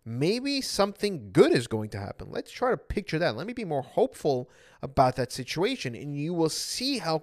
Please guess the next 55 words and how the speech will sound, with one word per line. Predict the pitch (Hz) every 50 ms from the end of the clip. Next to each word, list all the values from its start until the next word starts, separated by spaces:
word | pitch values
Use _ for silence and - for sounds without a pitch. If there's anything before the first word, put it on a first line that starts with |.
| - -
calm | - - 427 - 311 233 190 185 180 185 185 - - - -
you | 143 160 214 233
would | 240 247 233 - - -
actually | 175 190 208 202 - - - 202 202
become. | 165 160 170 170 160 - - - - 254 330 339 - - - - -
You | 147 156
know, | 185 214 220 214 -
a | 175 190
lot | 196 202 214 240 262
of | 254
people | 240 240 220 220 190
are | 170
afraid | 170 - - - 180 185 175
of | - - 143 127
driving, | 123 - - 131 127 135 120 110 - - 90 -
and | 80 107 117 120
they | 135 147
are | 156 160
afraid | 156 151 - - 180 185 196 190
because | 156 143 - - 156 147
they're | 139 117
gonna | - 117 117
get | 110 -
into | 104
a |
car | - - - 247 254
accident, | 240 226 - - - 208 208 202 190 -
or | 120 113
they're | 107
gonna | 104 113 113
get | 110 117 -
stranded, | - - - 208 226 220 214 208 208 202 196 185
or | 156 - - 143 143 139 135 135 135 135 - - - - - - _
they're | - 147 143
gonna | 135 139 127 123
be | 131 131
trapped | - - - 226 226 220 220 -
in | 220 208
there. | 196 185 180 165 151 - - -
There's | 165 160 -
so | - - 220
many | 233 247 233 202
reasons | 170 170 165 156 160 151 135 131
why. | 117 113 85 - - - - _ _ _ -
Each | 120 104 151 - -
person | - 185 - 180 156
has | 151 156 135 139
their | 131 123 120
own | 113 107
reason. | 107 110 104 - - - -
But | - 127
what | 143 156 165
we | 175 170
could | - - 285 320 320 233
do, | 185 165 156 156 151 -